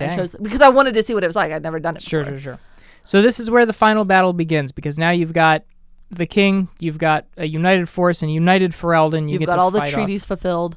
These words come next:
Speaker 2: Right.
Speaker 1: And, uh, the, the main thing about the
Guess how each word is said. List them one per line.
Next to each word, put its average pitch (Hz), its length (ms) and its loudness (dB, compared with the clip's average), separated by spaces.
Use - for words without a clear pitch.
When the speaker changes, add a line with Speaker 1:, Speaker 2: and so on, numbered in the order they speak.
Speaker 2:
Right. 151 220 0
Speaker 1:
And, 202 280 0
uh, 196 560 4
the, 208 360 -2
the 202 200 -4
main 240 520 -6
thing 226 260 -6
about 180 460 -2
the 175 160 -4